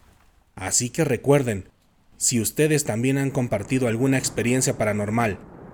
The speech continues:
mientras platican con un familiar o amigo, en una noche donde se haya ido la luz,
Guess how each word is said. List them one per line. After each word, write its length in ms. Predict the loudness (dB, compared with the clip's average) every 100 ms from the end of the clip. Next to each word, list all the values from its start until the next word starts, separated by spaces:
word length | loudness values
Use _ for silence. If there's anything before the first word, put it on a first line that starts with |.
| -2
mientras 360 | -2 -2 -6
platican 440 | -4 -4 -2 0 0
con 160 | 2
un 80 | 2
familiar 540 | 2 0 2 2 0 -2
o 140 | 0
amigo, 480 | 4 4 4 0 -2 -20 -20 -8
en 200 | -2 2
una 240 | 2 2
noche 300 | 2 0 0
donde 260 | 0 0 0
se 140 | 0
haya 200 | 0 0
ido 220 | 2 4 4
la 120 | 6
luz, 380 | 4 2 -2